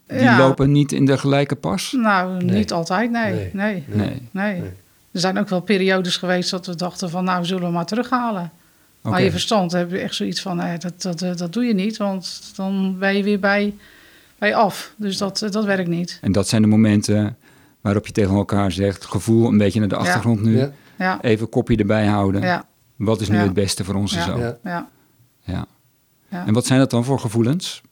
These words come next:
Speaker 2: Ja, je denkt altijd dat je het zelf beter kan. Dat het
Speaker 1: Misschien is dat ook wel zo.
Speaker 3: <laughs>
Speaker 2: Ja, ja.
Speaker 3: Ja.
Speaker 2: Ja.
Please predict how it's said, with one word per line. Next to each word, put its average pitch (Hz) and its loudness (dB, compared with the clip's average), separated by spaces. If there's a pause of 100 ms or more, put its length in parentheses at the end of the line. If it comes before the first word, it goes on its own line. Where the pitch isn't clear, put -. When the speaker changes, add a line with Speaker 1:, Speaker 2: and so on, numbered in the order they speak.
(760)
Speaker 2:
Ja, 185 -2
je 175 -2
denkt 220 2
altijd 262 -2
dat 214 -4
je 208 -6
het - -4
zelf 185 0
beter 214 -4
kan. 165 -6 (1500)
Dat 185 -10
het - -8
Speaker 1:
Misschien 92 0
is 98 2
dat 156 0
ook 143 2
wel 127 2
zo. 98 0
Speaker 3:
<laughs> 247 0 (960)
Speaker 2:
Ja, 226 4 (180)
ja. 214 2 (480)
Speaker 3:
Ja. 101 -2
Speaker 2:
Ja. 185 -2